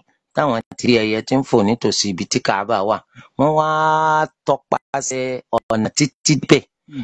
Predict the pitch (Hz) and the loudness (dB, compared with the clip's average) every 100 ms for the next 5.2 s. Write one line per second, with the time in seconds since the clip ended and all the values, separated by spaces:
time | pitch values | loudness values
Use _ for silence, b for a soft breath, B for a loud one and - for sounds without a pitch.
0 | - - 101 104 147 160 160 160 156 147 | -6 0 2 2 4 4 4 2 2 2
1 | - 131 - - - 123 - - 117 - | 0 -4 -4 -6 2 2 2 -4 -4 -4
2 | 98 117 104 - 120 95 92 107 127 - | 0 2 2 2 0 0 -2 2 2 0
3 | - 135 101 135 143 147 160 160 160 147 | -12 -12 0 2 4 2 2 2 4 2
4 | 147 151 147 117 135 127 - 110 113 143 | 2 0 0 -4 -2 -4 -4 0 4 4
5 | 123 131 | 2 0